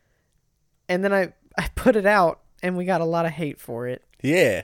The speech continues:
Speaker 1: And when we got the hate, I was like, "Shit, I need to change that," because it,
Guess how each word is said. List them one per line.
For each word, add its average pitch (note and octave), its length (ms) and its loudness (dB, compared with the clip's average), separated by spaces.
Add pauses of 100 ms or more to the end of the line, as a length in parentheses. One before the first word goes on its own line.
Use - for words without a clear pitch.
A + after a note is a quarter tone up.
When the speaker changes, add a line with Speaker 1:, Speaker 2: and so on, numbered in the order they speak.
(120)
Speaker 1:
And F3 160 -2
when G3 120 0
we G3 100 -2
got G3+ 260 0
the F3 80 -2
hate, G#3 420 -2
I F3 60 -2
was F#3 160 -2
like, D#3 140 -4
"Shit, - 380 -2
I F3+ 60 -2
need B3 140 -2
to F3+ 60 -2
change A#3+ 400 -4
that," C#3+ 180 -2
because E3 240 -6
it, - 160 -12